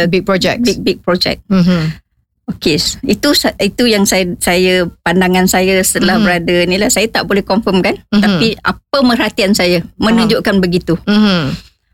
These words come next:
Speaker 2: Okey, bila saya pergi ke-, sebab these are the firm yang akan, uh, untuk buat submission, dia tak ada isu sangat.
Speaker 1: Mm-hmm.
Speaker 2: And then kebanyakan developer, dia ada planning in-house. So,
Speaker 1: Mm-hmm.
Speaker 2: tak ada competition untuk nak buat submission, nak meluluskan tu.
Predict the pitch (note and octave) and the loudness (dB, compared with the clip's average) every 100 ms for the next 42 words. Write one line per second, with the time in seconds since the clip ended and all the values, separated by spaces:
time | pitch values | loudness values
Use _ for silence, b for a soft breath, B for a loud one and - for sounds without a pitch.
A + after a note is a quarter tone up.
0 | _ - F3 E3+ A#3+ D#4+ F4 C4+ C4 A#3+ | _ -2 -2 0 0 0 0 0 0 0
1 | C4+ G3 - A3+ G3+ - F#3+ - B3 - | 0 0 0 0 -2 -2 -2 0 0 0
2 | A3+ G3+ - B3 A#3 G#3+ G#3+ G#3+ A3 G3+ | 0 -2 -2 0 0 0 0 0 -2 -2
3 | - F#3 G3 F#3+ G#3+ A#3 E4+ B3+ A#3 C4+ | -2 0 0 0 0 0 2 2 2 2
4 | - B3+ B3 B3+ D4 C#4+ B3 A#3 F#3 G3+ | 0 -2 0 0 2 2 2 0 -2 0
5 | A3+ G3 G#3+ E3 D3 - G3+ G3+ G3 B3 | 2 2 2 0 -4 -2 0 2 2 0
6 | B3+ G#3+ G#3+ A3+ A#3 - A3+ G#3+ G#3+ G#3 | -2 -2 -2 -2 -4 -4 0 0 0 -2
7 | A3 C4+ A#3+ G#3 G3+ G#3 G3 G#3 G3+ F#3+ | 0 0 0 0 0 -2 0 0 2 2
8 | A3 D#3+ - - - G#3+ G#3 D3+ F#3 F#3+ | 2 0 -4 -2 2 2 2 0 -2 0
9 | F#3 - F#3+ F3+ F3 E3+ G3 D#3+ F#3 B3+ | -2 0 0 0 0 0 -2 -2 -2 -2
10 | - - F#3 B3 G3 F3+ F3 F3+ F3 F#3 | -2 0 0 2 2 2 2 2 0 2
11 | F3+ F#3+ F3+ - F3+ A3+ | 2 2 0 0 0 0